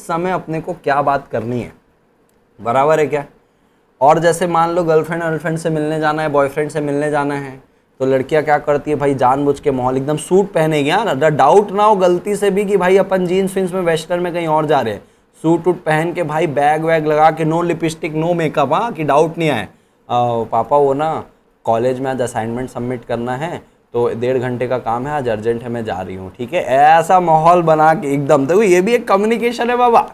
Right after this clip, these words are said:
good understanding of the communication।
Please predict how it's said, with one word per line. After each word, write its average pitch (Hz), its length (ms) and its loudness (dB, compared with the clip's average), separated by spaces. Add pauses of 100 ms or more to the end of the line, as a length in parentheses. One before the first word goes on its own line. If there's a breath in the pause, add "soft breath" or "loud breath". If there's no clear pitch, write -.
(460)
good 190 260 4
understanding 214 720 0
of 202 160 0
the 208 120 0
communication। 185 600 2